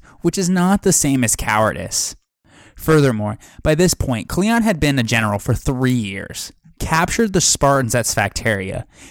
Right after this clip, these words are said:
and took several cities in the northeast. So Cleon was not an incompetent general,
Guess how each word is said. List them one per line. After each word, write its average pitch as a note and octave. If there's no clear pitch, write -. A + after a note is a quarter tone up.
and D#3+
took F3+
several E3
cities C#3
in B2
the A2+
northeast. G#2
So D#3+
Cleon A3
was D3
not D3
an C3+
incompetent A#2+
general, G2+